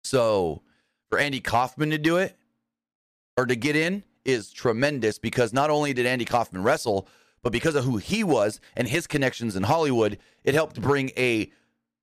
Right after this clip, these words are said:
tremendously big light to pro wrestling in the eighties that, other than if you were W W E,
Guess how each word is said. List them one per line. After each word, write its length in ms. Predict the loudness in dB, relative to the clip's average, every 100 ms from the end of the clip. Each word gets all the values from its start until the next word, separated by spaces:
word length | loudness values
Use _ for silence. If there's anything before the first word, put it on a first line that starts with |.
| _
tremendously 1160 | -2 -2 -2 -2 0 0 0 -2 -4 -10 -12 -18 _ _ _ _ -2
big 200 | -2 0
light 440 | 0 0 -2 -8
to 100 | -6
pro 200 | 0 2
wrestling 640 | 2 0 -2 -2 -2 -6 -8 -6
in 140 | -4
the 120 | -2
eighties 420 | -2 -4 -6 -4
that, 340 | 0 0 0 -6 _ _ _ _ _ _ _ _ _ _ _ -2
other 220 | 0 0
than 180 | 0 -2
if 140 | -2
you 80 | -2
were 100 | 0
W 240 | 0 0
W 300 | -2 0 0
E, 280 | 0 -2 -8